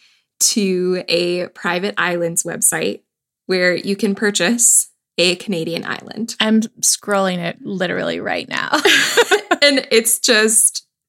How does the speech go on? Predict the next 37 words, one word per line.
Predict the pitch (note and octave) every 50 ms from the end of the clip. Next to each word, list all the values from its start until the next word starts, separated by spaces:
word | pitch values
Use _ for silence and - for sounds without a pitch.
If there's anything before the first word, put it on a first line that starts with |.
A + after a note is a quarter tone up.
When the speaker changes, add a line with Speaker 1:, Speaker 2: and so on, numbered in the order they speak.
| _
Speaker 1:
beautiful. | - A3+ G#3+ G3+ G3 G3 G3+ - A#3 A#3 B3+ C#4+ D#4+ - - -
I | G3+ G#3
think | A3 A3 A3+ G#3+ A3 G#3 G#3 - _
if | - F3+ F#3+ G3+ - - _
you | G3+ G3 G3 F#3+ G3 G3 G3 G3
couldn't | - - C4+ A#3 A#3+ A3+ A#3
picture | - - A3+ A#3+ - - A#3 A#3 A#3+ B3+ C#4 D#4+ _ - - - - - - - - - - - _
what | - G#3 F#3+ F#3+ F#3 -
Mistawis | G3+ G#3+ A3+ - - A#3 A#3 A#3+ A#3+ B3 -
looked | A#3+ B3 B3 - -
like, | C4 C#4 - C#4 C#4+ C4+ _ _ - - _ _ _
this | G3 G3+ G#3 -
is | G3 F#3+ F#3+
just | G3 - G3 - - -
a | G3+
nice | F#3+ F#3+ F#3 F3+ F#3+ G3 - -
way | A3+ F3+ F3 F3+ F#3 F#3+ G3
to | G3 - - - G3
sort | - - F#3+ F#3
of | F3+ F#3 F3 G3+
look | F#3 F3 F3 G3 - -
at | G3 F3+ _
those | - F#3 F3+ F3+ F#3 F3+ -
Canadian | - - - F3+ F3 F#3 F#3 F3+ F3+ F3
islands | - - E3+ F3+ F3+ F#3 F#3+ G3 G#3 A3 - -
and | F3+ F3 F3 F3 F3+ F3+ - -
marvel | F#3 F3 E3+ F3+ F3 - F#3 F#3
at | F#3 -
the | _ E3+
beauty | - - G3 G#3 A3+ A#3 A#3 A#3 A#3 A#3 A#3 A#3 G#3+ _
and | - G3 G3 F#3+ F#3+ G3 G3 F#3+
to | - - - - - C#4+ A#3
dream | A3+ A#3 A#3+ A3 A#3+ C4+ G#4 A#4 G4+
a | D#4
little | G#3+ F#3 E3 - -
bit. | - - - - - _
Maybe | A3+ A3+ G#3 G#3 G#3+ A#3 A3+ A#3 A#3 A#3